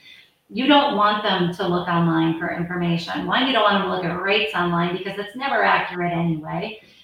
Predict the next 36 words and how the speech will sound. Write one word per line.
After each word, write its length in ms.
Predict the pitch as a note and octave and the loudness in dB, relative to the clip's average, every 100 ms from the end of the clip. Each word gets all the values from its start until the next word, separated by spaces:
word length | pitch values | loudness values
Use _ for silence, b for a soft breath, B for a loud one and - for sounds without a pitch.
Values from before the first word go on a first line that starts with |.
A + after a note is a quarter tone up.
| B | B
And 140 | B3+ B3 | -2 -2
it 100 | B3 | 4
doesn't, 300 | B3 B3 A#3+ A3 - | 4 2 -2 -6 -8
it's 160 | - | -10
not 200 | A3+ A3+ | -4 -2
necessarily 360 | A3 A3 G3+ F#3 | -2 -4 -4 -4
accurate 340 | E3+ E3+ D#3+ | -4 -6 -10
for 100 | - | -12
them 420 | F3 E3 E3 E3 - - | -6 -2 -2 -4 -8 -12
individually. 840 | F3+ F3 F3 E3 - - - - b b b b | -8 -4 -4 -4 -8 -12 -14 -18 b b b b
So 560 | - G#3+ G#3 G3+ - - - | -2 2 4 2 -4 -12 -12
make 320 | A3+ A#3 B3+ B3+ | -6 -2 0 0
sure 200 | B3 A#3 | 0 0
that, 220 | G#3+ - | 0 0
that 240 | G#3+ G#3+ | -2 -2
you're 260 | F#3+ A3 A3+ | -2 0 0
letting 380 | G#3 G3+ F#3+ E3+ | 0 0 -2 -2
them 300 | F3+ F3+ F3+ | -2 -2 -2
know, 320 | E3+ E3+ E3+ | 0 0 -2
let 180 | F3+ F3+ | -6 -6
your 220 | E3+ E3+ - - _ | -8 -10 -16 -20 _
referral 220 | A#3 B3 | -2 0
partners 340 | B3 A3+ A3+ G#3+ | 0 -2 -2 -6
know, 240 | G3+ G3 G3 | -4 -4 -2
let 200 | E3+ E3+ | -4 -6
your 80 | E3 | -10
borrowers 500 | G3 G3 G#3+ G#3 G3+ | -2 0 0 -2 -6
know, 120 | G3 F#3+ | -10 -8
certainly 300 | A#3+ A#3+ G3+ | -6 -4 -2
your 180 | G3 - | -4 0
pre-approvals, 500 | G3 - G3 G3 G3 | -2 -2 -4 -6 -6
and 120 | A#3 | -6
also 220 | C#4 - E4+ | -4 -4 -4
your 180 | C#4 | -4
past 280 | C4+ G#3+ - | -4 -6 -8
clients. 440 | - A#3+ B3 - | -10 -8 -6 -8